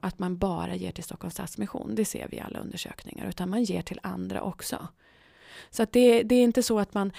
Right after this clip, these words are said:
man kanske ger till Läkare Utan Gränser. Man kanske ger till, eh, ja, man väljer sina organisationer, men man ger till flera när man, när man ger. Sen är det ju givetvis så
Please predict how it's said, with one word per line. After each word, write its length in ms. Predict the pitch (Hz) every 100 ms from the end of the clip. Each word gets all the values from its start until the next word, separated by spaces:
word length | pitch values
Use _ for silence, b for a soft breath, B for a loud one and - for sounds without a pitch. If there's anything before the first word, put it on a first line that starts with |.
| B B B
man 160 | - 226
kanske 280 | 247 247 240
ger 160 | 220
till 140 | 208 208
Läkare 260 | 190 -
Utan 180 | 180 175
Gränser. 520 | 175 196 180 - 220
Man 160 | 220 190
kanske 300 | 180 175 190
ger 220 | 185 175
till, 380 | 175 - 180 175
eh, 260 | 185 180 165 b b b -
ja, 160 | 180 - -
man 160 | 285
väljer 340 | 240 240 226 214
sina 260 | 196 190
organisationer, 640 | 185 185 180 - 185 180 190
men 100 | 208
man 120 | 226
ger 180 | 190 175
till 160 | 185
flera 640 | - - 254 220 - - 170 - _ _
när 100 | -
man, 280 | 190 190 202 -
när 340 | 214 196 180
man 220 | 180 180 202
ger. 440 | 269 - - 190 - _ B B B B B
Sen 260 | - 277 294
är 140 | 180
det 60 | 220
ju 40 | 185 -
givetvis 600 | 202 180 262 - 226 -
så 280 | - -